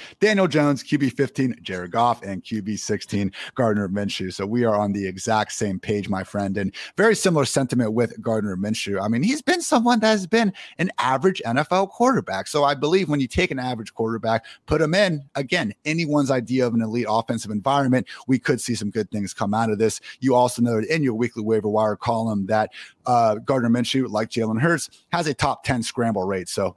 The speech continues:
I don't think we're conf-, you're gonna confuse Minshew for Hurts, you know, once they're in the open field, but he is someone that could at least chip in, you know, an extra twenty or so yards. I mean, Minshew, when he was with the Jaguars, much better fantasy quarterback than real life, which is all we are worried about at this point.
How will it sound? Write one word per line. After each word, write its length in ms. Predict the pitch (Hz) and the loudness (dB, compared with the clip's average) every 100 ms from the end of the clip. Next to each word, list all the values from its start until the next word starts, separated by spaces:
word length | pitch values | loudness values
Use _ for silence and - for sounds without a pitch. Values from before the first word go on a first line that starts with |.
| - | -2
I 60 | |
don't 140 | 123 120 | 0 0
think 140 | 135 | -2
we're 180 | 127 123 | -2 -2
conf-, 220 | 107 - | -6 -14
you're 120 | 123 | -10
gonna 140 | 117 123 | -2 -2
confuse 380 | 113 - 131 123 | -2 2 2 2
Minshew 340 | 123 110 120 | 0 -2 -4
for 160 | - 98 | -4 -2
Hurts, 360 | 135 135 - | 0 0 -2
you 80 | 120 | -4
know, 80 | 101 | -2
once 180 | 113 113 | -2 -2
they're 120 | 110 | 0
in 180 | 147 127 | 2 2
the 140 | 113 | 2
open 280 | 117 113 104 | 0 0 -6
field, 460 | - 202 190 165 - - | 0 4 4 2 -4 -4
but 160 | - 196 | 0 2
he 100 | 180 | 4
is 100 | 175 | 2
someone 220 | 165 147 | 0 0
that 140 | 139 131 | 0 0
could 120 | 127 | -2
at 80 | 120 | 0
least 240 | 123 - | -2 0
chip 240 | - 113 | 0 0
in, 120 | 123 110 | 0 0
you 80 | |
know, 180 | 107 104 | 0 0
an 100 | 104 | 0
extra 240 | 104 - 92 | -2 -6 -10
twenty 320 | - 110 98 | -4 -4 -4
or 100 | 92 | -6
so 240 | - 101 | -6 -8
yards. 400 | 92 101 98 90 | -4 -2 -2 -2
I 40 | 101 | -6
mean, 200 | 98 104 | -2 0
Minshew, 440 | 226 269 165 127 - - | 2 2 2 2 -2 -12
when 180 | - 214 | 0 2
he 100 | 196 | 4
was 140 | 196 139 | 4 2
with 160 | 175 | -2
the 60 | - | -2
Jaguars, 680 | 123 131 151 120 113 110 - _ _ | -2 0 0 2 2 0 -4 _ _
much 320 | 135 240 - | -2 -2 -2
better 200 | 165 190 | 0 0
fantasy 440 | 180 147 160 165 | -2 -4 -2 -4
quarterback 500 | - 143 151 139 135 | -2 0 2 0 -2
than 220 | - 135 120 | -2 0 0
real 260 | 127 123 | 0 0
life, 440 | 113 143 139 - - | 2 0 0 -8 -16
which 160 | 123 | -12
is 80 | 113 | -6
all 320 | - 117 107 107 | 2 4 4 0
we 100 | 104 | -4
are 120 | 98 | -4
worried 260 | 170 135 | -4 -4
about 300 | 98 101 92 - | -2 -2 -2 -4
at 220 | 98 92 | -8 -8
this 160 | 90 - | -14 -16
point. 440 | - 135 143 123 | -2 2 2 0